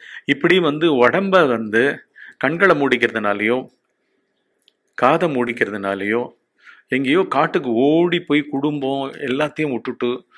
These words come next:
அப்படியே வந்து என்னமோ ஒரு கடவுள்ன்றவர் வந்து எங்கேயோ இருக்கார். அதுக்கு மொத்தமா இந்த சமுதாயத்தை விட்டுட்டு ஓடி போயிடணும். அங்க ஓடி போய் யாருமே இல்லாத அத்வான காட்டுல எங்கேயாவது, அ, கிழங்கு, காய், கனி கிழங்குகளை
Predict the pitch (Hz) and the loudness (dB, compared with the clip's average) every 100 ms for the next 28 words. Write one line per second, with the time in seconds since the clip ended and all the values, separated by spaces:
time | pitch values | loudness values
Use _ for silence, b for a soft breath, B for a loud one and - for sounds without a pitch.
0 | b b b - - 131 156 156 170 196 | b b b -12 -8 -2 0 4 6 6
1 | 180 147 151 117 113 143 160 151 175 180 | 6 2 2 0 0 0 0 2 2 2
2 | 131 - 120 131 147 151 175 160 135 117 | 0 4 4 6 4 2 2 2 0 -2
3 | 113 110 151 - - - 113 117 160 170 | -6 -4 -4 -4 -16 -12 -6 2 4 4
4 | 135 156 131 - B B B B 110 110 | 4 4 4 2 B B B B 2 0
5 | 107 104 107 113 123 165 170 170 151 120 | -4 -6 -2 -2 0 0 4 4 2 0
6 | 127 151 170 160 135 117 113 113 160 160 | 0 2 2 2 0 -2 -2 -6 -6 -2
7 | 120 139 151 143 113 107 123 101 _ _ | 2 4 2 0 -4 -2 -4 -4 _ _
8 | _ _ _ _ - 120 151 147 127 151 | _ _ _ _ 0 0 2 2 4 2
9 | 165 151 160 143 107 113 135 139 160 170 | 2 0 0 0 2 2 2 2 2 2
10 | 127 127 127 113 110 135 143 117 - 110 | 0 2 4 2 4 4 4 2 2 2
11 | - 139 113 110 110 120 139 110 98 B | 4 2 2 2 2 2 2 0 -4 B
12 | B - 110 104 98 98 95 - 123 127 | B -6 -4 -4 -4 -4 -4 2 4 4
13 | 127 123 127 123 117 135 120 120 120 117 | 4 2 2 4 4 4 2 0 2 2
14 | 135 117 107 | 2 0 -2